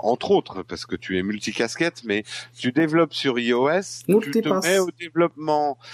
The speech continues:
Speaker 1: euh, tu te mets au développement, euh, sur, euh, sur Windows Phone.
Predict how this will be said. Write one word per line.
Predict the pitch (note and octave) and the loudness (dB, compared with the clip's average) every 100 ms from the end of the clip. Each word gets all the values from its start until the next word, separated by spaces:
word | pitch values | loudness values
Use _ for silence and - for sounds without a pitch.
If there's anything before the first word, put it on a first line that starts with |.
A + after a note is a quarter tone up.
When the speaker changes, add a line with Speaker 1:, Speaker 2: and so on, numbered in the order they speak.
| - - | -18 -10
Speaker 1:
euh, | A#2 G#2 | -2 -2
tu | - B2 | -2 -4
te | |
mets | C#3 D#3+ | 0 2
au | C#3+ | 2
développement, | C3+ B2 C3+ A#2+ C3+ C3+ C3+ A#2+ F#2+ | 0 0 -2 -4 -2 0 2 0 0
euh, | F#2 F#2 F#2 | 0 0 -2
sur, | F2+ - G#2+ G#2+ F#2+ | -2 -4 0 0 2
euh, | F#2 | 2
sur | F#2 - F#2 | 0 -2 -2
Windows | G2+ G2+ G2 F#2+ F#2 | 0 -2 0 0 0
Phone. | - - D#3+ G#3 G3 G#2+ | -2 -2 2 2 2 -2